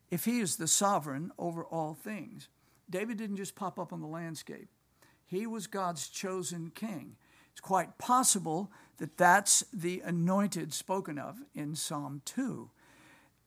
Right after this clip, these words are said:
At the historic level, it is Christ at the spiritual level. So,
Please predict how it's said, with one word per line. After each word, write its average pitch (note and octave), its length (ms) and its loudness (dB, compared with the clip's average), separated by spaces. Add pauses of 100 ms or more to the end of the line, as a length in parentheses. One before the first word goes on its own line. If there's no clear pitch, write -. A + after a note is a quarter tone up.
(500)
At G3 180 2
the E3 100 -2
historic F#3 720 -2
level, D3+ 400 -4 (1600)
it F3 100 -2
is C3 180 -4
Christ - 840 2 (600)
at - 100 -14
the C#3 100 -10
spiritual F#3+ 640 -6
level. - 380 -16 (1500)
So, G3 460 6